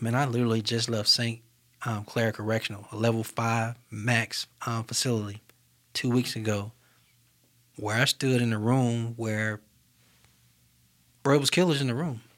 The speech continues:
These are lifers without parole. And they were in the middle of a Bible study.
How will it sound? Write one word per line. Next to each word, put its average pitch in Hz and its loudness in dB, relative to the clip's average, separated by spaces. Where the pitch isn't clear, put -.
These 143 0
are 123 2
lifers 117 2
without 127 2
parole. 117 2
And - -4
they 139 -2
were 156 2
in 156 6
the 139 6
middle 139 6
of 117 2
a 110 0
Bible 131 -2
study. - -10